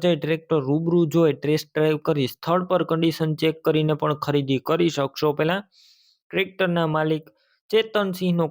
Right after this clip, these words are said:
કોન્ટેક્ટ કરજો. તેમના નંબર કઈ રીતના મેળવવા તેની આગળ હું બધી માહિતી આપી દઈશ. વીડિયો પૂરો જોતા રહેજો. ટ્રેક્ટર રૂબરૂ લેવા અથવા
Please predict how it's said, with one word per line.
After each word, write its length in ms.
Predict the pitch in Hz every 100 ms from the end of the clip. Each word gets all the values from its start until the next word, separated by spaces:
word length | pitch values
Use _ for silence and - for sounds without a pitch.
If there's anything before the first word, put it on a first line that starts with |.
| 160
કોન્ટેક્ટ 400 | 180 180 185 185
કરજો. 240 | 175 170 165
તેમના 280 | 170 165 147 131
નંબર 320 | 165 196 196 185
કઈ 120 | 185 180
રીતના 300 | 180 170 165
મેળવવા 340 | 170 165 160 156
તેની 260 | 156 160 165 139
આગળ 260 | 165 170 165
હું 100 | 156
બધી 280 | 175 180 202 185
માહિતી 340 | 170 170 - -
આપી 240 | - 185 151
દઈશ. 200 | 156 -
વીડિયો 260 | 143 151 151 147
પૂરો 220 | 147 139 120
જોતા 300 | 165 180 165 151
રહેજો. 220 | 147 202 - _ _ _ -
ટ્રેક્ટર 320 | 165 165 175 151
રૂબરૂ 320 | 160 160 156 147
લેવા 320 | 165 170 - 139
અથવા 260 | - 156